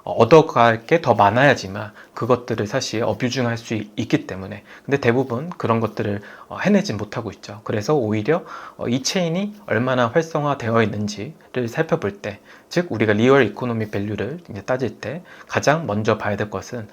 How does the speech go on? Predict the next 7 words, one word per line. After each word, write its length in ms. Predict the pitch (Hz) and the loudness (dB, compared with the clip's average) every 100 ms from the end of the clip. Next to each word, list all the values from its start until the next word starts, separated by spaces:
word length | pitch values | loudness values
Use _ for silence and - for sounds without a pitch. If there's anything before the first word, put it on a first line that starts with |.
| - | -18
얼마나 400 | - 107 139 156 | -2 2 4 2
많은 360 | 156 110 101 151 | 2 -2 -6 -10
수익이 600 | - - 127 110 160 113 | -6 -2 -2 -2 -4 -4
발생이 520 | - 104 - 175 202 | -2 -2 0 0 0
되고 220 | 202 107 110 | -2 -4 -2
있는지를 540 | 101 98 98 92 170 - - | -2 -4 -8 -10 -12 -14 -14
좀 300 | - 120 110 | -6 -6 -6